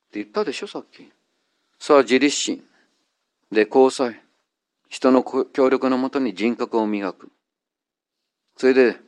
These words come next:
大成功です。一切小細工なんかいらないから、子供は、もし一泊だったらこれを徹底しといてよ。これ赤い方を要約してるだけです。ちゃんと書いてあるから、拾っといてね。これ画像化してるだけだ。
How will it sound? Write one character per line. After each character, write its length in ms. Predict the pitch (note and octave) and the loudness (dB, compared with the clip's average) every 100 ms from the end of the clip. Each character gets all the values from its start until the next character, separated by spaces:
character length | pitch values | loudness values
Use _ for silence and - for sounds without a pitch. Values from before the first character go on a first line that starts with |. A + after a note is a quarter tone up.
| - | 0
大 240 | G#2+ G#2 | 4 4
成 180 | - F2 | 2 -6
功 220 | C#2+ - | -6 -14
で 120 | _ | _
す。 200 | - - _ _ _ _ _ _ _ - | -20 -20 _ _ _ _ _ _ _ -2
一 120 | C3+ | 0
切 220 | C3 F2+ | 2 2
小 160 | - A2+ | 0 2
細 200 | B2+ A#2 | 4 4
工 80 | |
な 80 | E2+ | 0
ん 60 | D2 | -8
か 100 | E2+ | -6
い 60 | |
ら 120 | G#2 C3 | -2 0
な 120 | C3+ | 0
い 40 | |
か 100 | A#2 | -2
ら、 80 | F2 | -4
子 120 | - | -4
供 280 | A#2 C3+ D3 | -2 0 0
は、 160 | C#3+ - _ - - | -2 -4 _ -20 -8
も 100 | C3+ | -6
し 120 | C3+ | -6
一 40 | B2 | -8
泊 280 | - C3+ | -4 -2
だ 100 | C3+ | 0
っ 40 | B2 | -2
た 80 | F#2+ | -4
ら 100 | F2 | -6
こ 120 | C#3 | 0
れ 60 | |
を 80 | D#3 | 0
徹 140 | D3 C3 - | 0 -6 -2
底 140 | G3 | -2
し 60 | F3+ | 0
と 140 | - | -2
い 60 | D3 | -4
て 120 | D2 | -4
よ。 240 | F2 B2 - _ _ _ _ _ _ _ _ _ _ _ _ | -12 -14 -20 _ _ _ _ _ _ _ _ _ _ _ _
こ 100 | B2+ | 2
れ 100 | C3+ | 4
赤 260 | C3+ E3 | 4 4
い 60 | E3+ | 2
方 260 | E3 F3 D3+ | 2 2 2
を 100 | G2+ | 0
要 220 | B2 D3+ | 0 0
約 180 | D3+ - | -2 -4
し 40 | |
て 100 | D3+ | -4
る 80 | C3+ | -4
だ 100 | A#2 | -6
け 100 | G#2 | -8
で 120 | - | -14
す。 260 | - - _ _ _ _ _ _ _ - | -20 -20 _ _ _ _ _ _ _ -12
ち 60 | - | -6
ゃ 60 | |
ん 40 | C#3+ | -6
と 80 | C#3 | -4
書 120 | G#3 | -4
い 40 | G3 | 0
て 80 | |
あ 60 | A#2+ | -2
る 60 | G2 | -2
か 100 | E2+ | -8
ら、 80 | - - _ | -12 -20 _
拾 220 | - D#3 | -4 0
っ 40 | F3+ | 0
と 200 | F3+ F3 | -2 -6
い 60 | |
て 80 | A#2 | -4
ね。 180 | A2 D3 _ _ _ _ _ _ _ _ _ _ | -12 -12 _ _ _ _ _ _ _ _ _ _
こ 80 | B2 | -4
れ 80 | |
画 160 | B2 D3+ | 0 0
像 160 | F3 F#3 | 2 0
化 140 | F#3 | -2
し 80 | E3+ | -2
て 100 | F3+ | -4
る 100 | F3 | -4
だ 120 | F3 | -4
け 100 | F3+ | -4
だ。 160 | F3 | -6